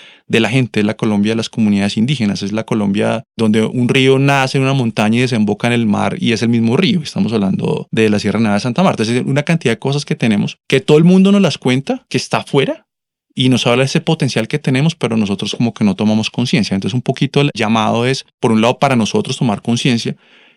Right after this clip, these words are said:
y por otro lado, para los que están afuera, invitarlos a que no solamente vengan, sino que vean que en este país, que reúne todo esto, que realmente es un país de la belleza, pues hay mucho para ofrecer en temas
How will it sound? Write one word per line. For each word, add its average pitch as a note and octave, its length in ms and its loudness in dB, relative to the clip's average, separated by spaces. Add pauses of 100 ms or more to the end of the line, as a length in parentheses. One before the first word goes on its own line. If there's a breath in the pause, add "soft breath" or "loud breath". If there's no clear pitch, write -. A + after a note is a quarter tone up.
y A2+ 100 -6
por G#2 180 0
otro G2+ 200 -2
lado, B2 260 2
para G#2+ 140 0
los G2 120 -2
que - 80 -4
están G2 240 -2
afuera, A2+ 560 0
invitarlos G#2+ 580 0
a C3+ 60 -4
que B2 140 -4
no G#2 80 -2
solamente A#2 480 0
vengan, B2+ 380 0
sino G2 240 -2
que A2+ 120 -2
vean A2 160 0
que A2+ 120 -4
en G2+ 80 2
este G#2 180 -4
país, G#2+ 480 0
que G#2 140 0
reúne G2+ 440 0
todo C3 200 2
esto, - 180 -4
que - 80 -4
realmente G2 280 0
es G2+ 60 -6
un A2+ 100 -4
país A#2+ 460 -2
de G#2 140 0
la G2+ 140 0
belleza, G2+ 480 0 (220)
pues G2+ 180 0
hay G2 100 2
mucho G2+ 340 0
para A#2+ 200 0
ofrecer F#2+ 340 -2
en F#2 100 -2
temas F#2+ 300 -2